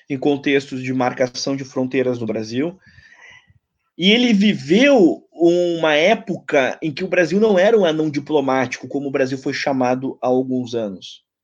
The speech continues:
Ele viveu uma época do Barão do Rio Branco, meus caros. Ele viveu uma época do Oliveira Lima. Ele está nesta grandeza, ele está nessa prateleira de grandes diplomatas.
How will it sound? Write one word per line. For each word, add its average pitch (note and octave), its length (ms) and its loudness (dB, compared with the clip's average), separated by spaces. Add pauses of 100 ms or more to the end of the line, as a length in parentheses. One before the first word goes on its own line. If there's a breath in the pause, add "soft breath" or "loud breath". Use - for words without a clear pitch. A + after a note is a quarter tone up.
(360)
Ele D#3 200 2
viveu E3 260 4
uma A3 140 4
época G#3 440 2
do G3 100 -2
Barão A#3 240 4
do A#3+ 80 2
Rio D4 140 2
Branco, G#3 420 2
meus B2+ 220 -6
caros. - 480 -10 (400 soft breath)
Ele F#3+ 240 2
viveu G#3 320 2
uma G3 180 4
época F3 560 2
do F3 80 -2
Oliveira G#3+ 400 4
Lima. G#3 460 0
Ele D#3 180 2
está F#3+ 300 0
nesta G3+ 320 2
grandeza, D3+ 720 0
ele C3 100 -2
está E3 180 -2
nessa F#3+ 220 -2
prateleira D3+ 960 0 (400 soft breath)
de C3 140 -6
grandes D3 380 0
diplomatas. B2+ 880 -6